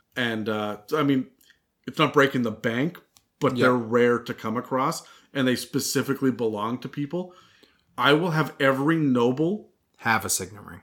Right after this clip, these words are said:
Speaker 1: Yeah, and every officer in a military as well.
Speaker 2: Yeah. Anyone who's writing a lot of letters back and forth that need to maintain a certain level of secrecy.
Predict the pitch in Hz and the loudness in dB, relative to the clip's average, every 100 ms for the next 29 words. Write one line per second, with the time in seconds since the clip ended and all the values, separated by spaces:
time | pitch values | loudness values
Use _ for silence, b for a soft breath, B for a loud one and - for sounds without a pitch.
0 | _ 147 143 156 151 143 147 156 233 175 | _ 0 2 2 0 -2 -2 0 -2 -2
1 | 135 156 180 - 101 - 131 120 120 123 | -4 -4 -6 -4 -6 -8 -6 -4 -2 -4
2 | 131 110 95 92 - 110 101 98 90 _ | -4 -4 -4 -8 -12 -12 -10 -14 -14 _
3 | _ _ _ _ 117 92 - _ - 180 | _ _ _ _ -2 -2 -4 _ 2 6
4 | 214 208 196 143 135 135 127 117 110 104 | 8 8 6 6 2 2 -2 0 0 -2
5 | 104 101 98 101 101 107 107 110 101 104 | -4 -4 -6 -6 -8 -6 -6 -8 -10 -8
6 | 107 104 110 101 92 b b b 127 127 | -8 -6 -6 -8 -10 b b b 2 2
7 | 131 135 127 110 123 120 120 113 101 - | 4 2 0 0 -4 -4 -6 -4 -6 -6
8 | 107 127 - 160 | -4 -4 -4 -4